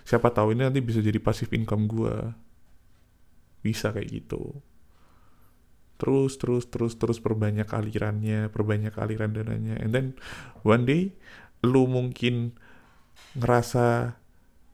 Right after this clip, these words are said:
hemat gara-gara satu kopi di hari pertama lu konsisten,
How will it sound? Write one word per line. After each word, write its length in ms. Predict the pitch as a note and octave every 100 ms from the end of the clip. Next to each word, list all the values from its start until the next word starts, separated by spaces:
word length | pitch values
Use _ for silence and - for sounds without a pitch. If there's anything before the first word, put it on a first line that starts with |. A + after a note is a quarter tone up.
| - - - - -
hemat 480 | - A#2+ A2+ A#2+ A#2+
gara-gara 480 | - A#2 A2+ A2+ A2+
satu 260 | A#2 A#2 A#2
kopi 600 | A2 A2 A2+ A2+ A#2+ - _ _ - -
di 80 | -
hari 220 | B2 A2+ A2+
pertama 380 | A2 A2+ A2+ A2
lu 100 | A2
konsisten, 640 | G#2+ G#2+ F#3+ - - B2